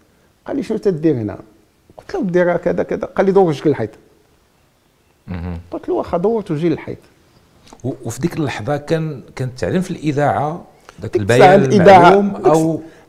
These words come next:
Speaker 1: ديك الساعه راه الاذاعه دوزات البلاغ واحد ل-، الخمسين مره، لانه ما جاو مع الوحده وشي حاجه خداو الاذاعه.
Speaker 2: مهم.
Speaker 1: ما كانش عندهم بلاغ مكتوب. هاد، هاد مجلس قياده الثوره اللي كان ما
Speaker 2: مهم.
Speaker 1: عندهمش بلاغ.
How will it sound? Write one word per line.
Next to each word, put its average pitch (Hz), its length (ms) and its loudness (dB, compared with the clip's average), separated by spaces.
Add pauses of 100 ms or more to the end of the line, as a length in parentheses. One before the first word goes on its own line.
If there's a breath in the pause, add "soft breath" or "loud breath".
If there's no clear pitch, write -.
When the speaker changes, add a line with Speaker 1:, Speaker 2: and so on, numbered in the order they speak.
Speaker 1:
ديك 330 80 0
الساعه 196 580 8
راه 185 140 6
الاذاعه 170 460 4
دوزات 156 480 4
البلاغ 151 420 6
واحد 143 280 2
ل-، 139 180 -2
الخمسين 170 480 4
مره، 139 420 0 (1120)
لانه 151 480 2
ما 147 180 4
جاو 127 400 4 (480)
مع 120 300 -8
الوحده 117 600 0
وشي 120 200 -2
حاجه 185 460 -2 (180)
خداو 123 300 -2
الاذاعه. 135 680 -4 (340)
Speaker 2:
مهم. 95 400 -10 (160)
Speaker 1:
ما 143 160 0
كانش 254 300 0
عندهم 208 300 6
بلاغ 175 320 8
مكتوب. 127 400 0 (1120)
هاد، 113 220 -6
هاد 110 280 0
مجلس 110 320 -4
قياده 110 360 -2
الثوره 107 360 -4
اللي 117 180 -4
كان - 180 -4
ما 123 60 0
Speaker 2:
مهم. 185 100 0
Speaker 1:
عندهمش 302 280 -2
بلاغ. 165 320 6